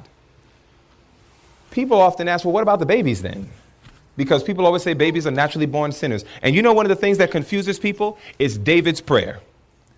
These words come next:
If there's anybody in this room right now that believes we're born sinners, I can almost guarantee you it is especially because of David's prayer. You remember when David says, "Behold, I was born in sin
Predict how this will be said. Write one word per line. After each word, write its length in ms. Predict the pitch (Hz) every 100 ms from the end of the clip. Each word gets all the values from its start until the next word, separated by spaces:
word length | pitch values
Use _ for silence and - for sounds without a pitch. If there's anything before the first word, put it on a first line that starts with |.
| _ _ _ _
If 120 | 139
there's 200 | 127 202
anybody 400 | 214 233 214 196
in 80 | 190
this 160 | 180 160
room 200 | 180 156
right 140 | 180
now 140 | 165 131
that 120 | 127
believes 240 | 143 160
we're 100 | 151
born 260 | 123 160 160
sinners, 340 | 160 175 180 - -
I 80 |
can 160 | 127 147
almost 200 | 143 120
guarantee 380 | 160 180 180 175
you 120 | 170
it 140 | 135
is 100 | 123
especially 420 | 110 - 190 - 143
because 280 | 135 143
of 80 | 117
David's 320 | 110 139 127
prayer. 280 | - 123 82
You 80 | 98
remember 160 | 147 156
when 120 | 147
David 240 | 160 151
says, 300 | 151 156 156 156 -
"Behold, 580 | 120 120 139 156 156 160 - -
I 160 | 127
was 240 | 120 117 101
born 460 | 117 147 156 160
in 360 | - 139 151 156
sin 500 | - 151 151 156